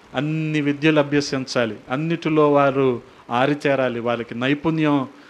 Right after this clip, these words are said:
రావాలి. అటువంటి పరిస్థితుల్లో మోషే పెరుగుతూ ఉన్నాడు. ఆ రీతిగా, ప్రియ సహోదరి సహోదరులారా, చూడగలిగితే దేవుడు తన ప్రజలైన వారిని విడిపించటానికి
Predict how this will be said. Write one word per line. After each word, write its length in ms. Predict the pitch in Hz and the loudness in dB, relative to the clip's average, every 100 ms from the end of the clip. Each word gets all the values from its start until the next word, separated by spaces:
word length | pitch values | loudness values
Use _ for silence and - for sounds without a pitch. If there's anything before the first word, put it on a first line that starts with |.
| - 123 | -12 -2
రావాలి. 500 | 120 135 139 110 113 | 2 2 0 -2 -6
అటువంటి 380 | 113 127 120 - | -6 -4 -4 -6
పరిస్థితుల్లో 720 | - 151 - 156 156 139 135 | -4 -4 -4 -4 -2 0 0
మోషే 560 | 131 131 - 131 113 107 - - - - | 0 -4 -2 -4 -4 -8 -18 -20 -16 -2
పెరుగుతూ 400 | 139 127 127 127 | 0 0 0 -2
ఉన్నాడు. 340 | 117 117 113 104 - - - - 120 | -2 -2 -2 -4 -14 -20 -20 -6 0
ఆ 120 | 127 | 2
రీతిగా, 440 | 165 196 180 170 | 2 2 0 0
ప్రియ 420 | - 147 139 127 | 0 -2 0 0
సహోదరి 600 | 120 135 131 127 127 120 | 0 -2 -2 -2 -2 -4
సహోదరులారా, 760 | 117 123 113 110 110 110 110 107 - - - _ - | -4 -8 -8 -10 -8 -6 -6 -8 -12 -20 -20 _ -6
చూడగలిగితే 760 | 139 143 139 127 123 - 131 113 - - - - - 110 | 0 0 0 -2 -4 -2 -2 -2 -10 -20 -20 -20 -16 -2
దేవుడు 380 | 143 175 170 156 | 2 4 4 2
తన 220 | 143 131 | -2 -4
ప్రజలైన 580 | - 135 143 156 151 147 | -6 -6 -2 -2 0 0
వారిని 360 | 135 127 127 | 2 2 2
విడిపించటానికి 1120 | 120 123 131 139 127 123 120 117 113 117 110 | 2 2 4 0 -2 -2 0 0 -2 -2 -4